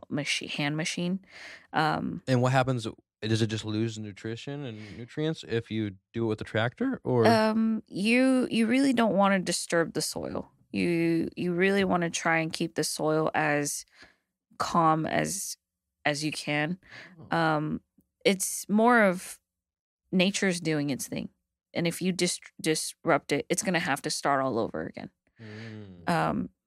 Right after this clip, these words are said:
Speaker 1: so there's always, there's a process that's un-, that's happening underneath the soil. Things are decaying, things are growing at the same time. Nutrients is being sucked up while, you know, those so-, resources are trying to find other resources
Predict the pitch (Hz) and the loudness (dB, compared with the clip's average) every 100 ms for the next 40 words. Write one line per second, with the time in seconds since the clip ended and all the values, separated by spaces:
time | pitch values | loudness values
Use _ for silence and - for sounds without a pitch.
0 | _ - - 196 185 175 - _ - 196 | _ -6 2 4 6 4 0 _ 0 2
1 | 208 240 240 220 - 226 226 - 196 190 | 4 4 4 2 2 2 2 6 6 6
2 | 156 - 160 160 165 165 - 160 - 160 | -4 -4 -4 -2 -2 -2 0 0 2 -2
3 | 151 156 151 165 156 151 165 - - - | -2 -4 -4 -4 -6 -6 -6 -6 -6 -8
4 | - _ - - - _ 185 196 190 175 | -10 _ -20 -18 -18 _ 2 4 4 2
5 | 165 - 170 156 160 170 _ _ 165 165 | -2 -2 -2 -2 -4 -6 _ _ -2 0
6 | 160 156 - 156 151 151 147 - 156 156 | 0 -2 2 2 4 0 -4 -4 -4 -4
7 | - 147 147 160 - - - 175 175 - | -4 -2 -4 -6 -10 -18 -2 0 0 0
8 | 165 170 160 160 151 - 160 - 147 143 | -2 -2 -4 -4 -2 -2 -2 -2 0 0
9 | - 147 147 143 143 143 147 - _ _ | -2 0 2 2 2 -2 -4 -8 _ _
10 | - 170 156 151 - 170 160 - - - | -6 -4 -4 -6 4 4 4 -2 -10 -20
11 | _ - 175 127 170 - 156 - 151 143 | _ -4 -4 0 -2 -2 -4 -4 -2 -2
12 | 143 - _ _ _ _ _ - - 165 | -2 -8 _ _ _ _ _ -10 2 2
13 | 156 - 160 151 147 147 - - 165 143 | 2 -2 -6 -2 -2 -2 -2 0 2 2
14 | 143 - 143 143 - 139 | 0 -4 -4 -4 -4 -4